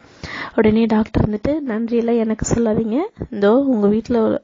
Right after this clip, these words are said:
உங்க தெருவுல உள்ள உங்களுக்கு சொல்லுங்க, இவங்க தான் வந்து, உம், உங்க வீட்டு பக்கத்து வீட்ல உள்ளவங்க தான்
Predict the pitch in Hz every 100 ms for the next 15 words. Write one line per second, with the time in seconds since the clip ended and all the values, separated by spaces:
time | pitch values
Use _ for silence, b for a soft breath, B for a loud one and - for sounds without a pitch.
0 | _ 214 214 208 214 240 247 220 214 208
1 | 202 220 202 202 - - 208 214 214 214
2 | 208 214 214 226 226 214 226 320 - B
3 | B B B - 214 208 208 202 202 202
4 | 208 202 214 214 - 208 220 220 214 208
5 | 202 202 202 214 285